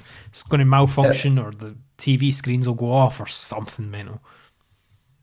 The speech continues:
Speaker 2: Right, something really, really tin pot, but I, I, I don't even think, I think Mark's right, it, it doesn't get rid of the whole, I, it must be a, a Rangers slash Celtic delete is appropriate fan when you see,
Speaker 1: Mm-hmm.
Speaker 2: I think it was Hartson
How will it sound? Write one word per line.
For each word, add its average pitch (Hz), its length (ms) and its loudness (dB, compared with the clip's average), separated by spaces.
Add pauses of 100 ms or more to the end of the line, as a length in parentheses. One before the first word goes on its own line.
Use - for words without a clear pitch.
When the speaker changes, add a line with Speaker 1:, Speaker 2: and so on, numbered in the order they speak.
(320)
Speaker 2:
Right, - 160 4
something 120 320 6
really, 104 280 6
really 101 200 4
tin 107 320 2
pot, 104 340 2
but 107 420 2
I, 104 220 6
I, 117 320 2
I - 20 4
don't 127 220 4
even 127 120 6
think, 113 380 0
I 110 80 2
think - 160 2
Mark's 104 320 2
right, 110 180 4
it, 104 160 0
it 95 180 -4
doesn't 107 300 0
get 95 160 0
rid 104 220 0
of 104 80 2
the 110 100 4
whole, 104 440 2
I, 104 380 2
it 107 100 -2
must 104 280 -2
be 107 60 2
a, 104 200 4 (380)
a - 160 -8
Rangers 98 760 -2
slash 101 500 0
Celtic 104 580 0
delete 107 280 2
is 98 80 0
appropriate 110 560 2
fan 117 320 2
when 110 140 2
you 107 80 2
see, 110 340 2
Speaker 1:
Mm-hmm. 104 80 -10 (640)
Speaker 2:
I - 60 -2
think 95 80 -2
it 95 40 2
was 90 100 2
Hartson 107 720 0